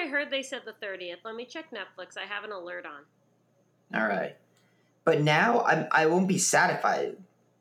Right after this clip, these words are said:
Speaker 2: because I need Takagi-san.
Speaker 1: Oh, gosh. You'll be fine.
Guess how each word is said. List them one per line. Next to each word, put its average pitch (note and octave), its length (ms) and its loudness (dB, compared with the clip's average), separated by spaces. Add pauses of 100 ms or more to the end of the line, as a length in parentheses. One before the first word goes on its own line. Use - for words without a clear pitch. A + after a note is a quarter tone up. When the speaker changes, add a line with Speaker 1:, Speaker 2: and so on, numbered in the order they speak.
Speaker 2:
because C#3+ 240 2
I D3 80 4
need D3 200 2
Takagi-san. - 800 0 (1700)
Speaker 1:
Oh, A#4+ 360 0
gosh. F3 640 -8
You'll C#4+ 320 -8
be G#3 140 -16 (100)
fine. D3 460 -16